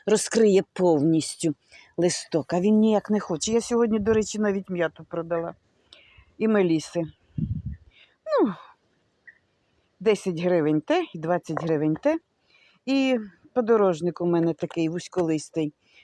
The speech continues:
Жіночка, постійна клієнтка. А я їй ще подарувала опунцію. Сухо, гляньте, був дощ. Де той дощ? Його й не видно, того дощу.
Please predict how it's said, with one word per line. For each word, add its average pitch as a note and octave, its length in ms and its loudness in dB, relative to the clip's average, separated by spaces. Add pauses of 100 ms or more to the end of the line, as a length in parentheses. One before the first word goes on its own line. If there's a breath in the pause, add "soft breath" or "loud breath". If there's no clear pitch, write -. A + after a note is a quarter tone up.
(140)
Жіночка, F#3+ 460 0
постійна G3+ 500 -2
клієнтка. D3 680 -2 (260)
А G#3+ 60 -2
я A3 160 0
їй F3+ 180 0
ще F3 220 -6
подарувала D#3+ 680 0
опунцію. D4 720 -2 (1900)
Сухо, F3+ 340 -2 (180)
гляньте, E3+ 420 -6
був G3+ 320 0
дощ. - 520 -4 (840 loud breath)
Де B3 180 2
той F#3+ 260 -2
дощ? - 520 -8 (200)
Його B3 180 -2
й C#4+ 80 4
не B3+ 140 2
видно, G3 440 -2
того F3+ 240 -10
дощу. G3 540 -12